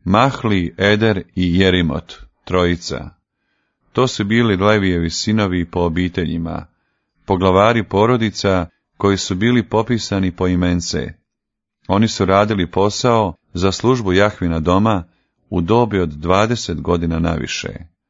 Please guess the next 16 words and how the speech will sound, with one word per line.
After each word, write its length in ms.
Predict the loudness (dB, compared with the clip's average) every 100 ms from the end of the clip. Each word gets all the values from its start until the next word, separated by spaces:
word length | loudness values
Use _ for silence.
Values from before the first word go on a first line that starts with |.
| _ _ _ _ -8
David 440 | 0 2 4 2
je 100 | 0
rekao: 680 | 2 0 0 -4 -4 -10 -18 _ _ _ _ _
„Jahve, 760 | 2 2 2 -2 -6 -6 -6 -14 _ _
Izraelov 640 | 0 2 2 2 2 0 0
Bog, 440 | 2 2 0 -4 -14 _ _ _ _ _ -6
dao 340 | 2 4 4
je 160 | 4 2
mir 400 | 2 2 2 0
svojem 420 | -4 0 2 2
narodu 640 | 2 2 2 0 0 -2 -6 _ _ _ -4
i 120 | -2
živeće 680 | 0 2 2 2 0 0
u 80 | 2
Jeruzalemu 800 | 2 0 0 2 2 2 0 -2
zauvijek.” 640 | 0 2 0 -2 -8 -12